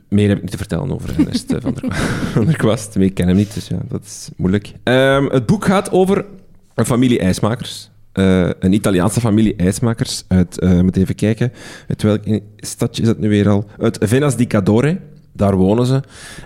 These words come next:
Eh, en het gaat eigenlijk over v-, vijf generaties ijsmakers. Dus het is, eh, ehm,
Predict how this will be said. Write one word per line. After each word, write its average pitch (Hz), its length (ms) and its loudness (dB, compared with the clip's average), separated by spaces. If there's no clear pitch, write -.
Eh, 98 220 2
en 92 60 2
het 110 120 2
gaat 120 140 0
eigenlijk 135 220 2
over 110 220 2
v-, 92 140 -2
vijf 127 180 2
generaties 120 680 2
ijsmakers. 139 800 -4
Dus 92 220 -4
het - 80 -16
is, - 200 -10
eh, 90 200 2
ehm, 85 460 -2